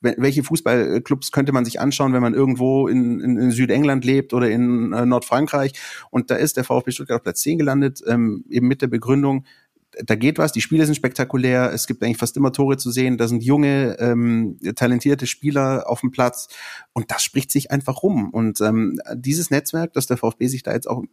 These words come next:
muss man sagen, in, in wenigen Jahren aufgebaut hat, ähm,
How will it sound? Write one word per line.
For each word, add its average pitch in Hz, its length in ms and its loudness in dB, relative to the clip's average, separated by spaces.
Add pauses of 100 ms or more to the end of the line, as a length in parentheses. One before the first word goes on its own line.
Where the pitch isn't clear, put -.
muss 127 120 -2
man 123 100 2
sagen, 123 260 2
in, 120 180 0
in 117 280 -4
wenigen 131 260 4
Jahren 110 260 2
aufgebaut 139 560 -2
hat, 139 180 -6
ähm, 123 440 -2